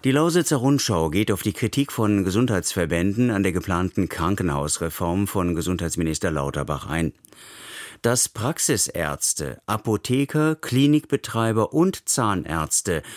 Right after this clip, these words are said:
einträchtig nebeneinander sitzen und Einigkeit beschwören, ist schon ungewöhnlich.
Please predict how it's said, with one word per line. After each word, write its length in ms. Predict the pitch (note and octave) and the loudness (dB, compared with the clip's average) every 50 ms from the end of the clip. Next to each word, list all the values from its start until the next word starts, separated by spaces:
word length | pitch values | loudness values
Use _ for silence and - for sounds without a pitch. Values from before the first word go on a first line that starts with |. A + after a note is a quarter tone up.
| - - - - _ | -18 -18 -20 -10 _
einträchtig 840 | - A#2 A#2+ B2+ B2 - - - F#2 D#2+ D2+ - - F#2 D#2+ - - | -2 0 2 2 2 0 0 -2 -2 -2 -2 -2 -2 -2 -2 0 0
nebeneinander 680 | G#2 G2 F#2+ F2+ F#2+ F2+ F2+ G2+ A2 B2+ B2+ B2 G#2+ | 0 2 2 2 2 2 2 2 4 4 4 2 2
sitzen 320 | G#2 A#2 G#2+ - - A2+ | 2 0 0 0 0 0
und 200 | F#2+ F2 - - | 0 -2 -2 -2
Einigkeit 480 | G2+ B2 D3+ D#3 A2 - - F#2 E2+ E2 | -2 0 2 2 0 0 -2 -2 -2 -2
beschwören, 600 | - G#2 - - G#2 G#2+ A#2 B2 B2+ C#3 D3+ C#3 - - - - - - - | -2 -2 -2 0 0 2 2 2 4 4 2 2 0 -4 -14 -14 -16 -16 -8
ist 300 | - - F3 E3 - - | -2 -2 0 0 0 -2
schon 280 | - - F3+ E3+ E3+ E3 | 0 0 2 2 2 4
ungewöhnlich. 800 | D3 C3+ B2 G#2+ F2 D2+ C#2+ D2+ D#2+ D#2+ C#2+ D2 C#2+ - - - | 4 2 2 2 0 0 -2 -2 -2 -2 -2 -4 -6 -6 -8 -12